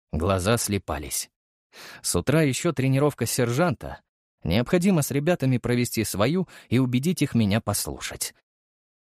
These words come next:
А следом тренировочный бой с Айвазом за место лидера.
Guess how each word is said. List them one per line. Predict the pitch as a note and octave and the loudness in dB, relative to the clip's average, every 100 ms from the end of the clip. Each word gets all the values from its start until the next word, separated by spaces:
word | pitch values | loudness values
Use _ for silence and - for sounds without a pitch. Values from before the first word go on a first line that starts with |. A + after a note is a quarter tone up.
| _ | _
А | F#2 | -2
следом | F#2+ A2 B2+ F#2+ C#2 | 0 2 2 0 -4
тренировочный | - A2+ A2+ B2+ A#2 A2 A#2 A#2 | -2 2 2 2 0 0 2 2
бой | A#2 A2+ | 2 0
с | - | 2
Айвазом | A#2+ B2+ D3 C3 A#2 | 2 2 0 2 0
за | A2 | 2
место | A2+ G#2 - G#2 | 2 0 0 0
лидера. | F2+ D2+ D2+ | -2 -4 -8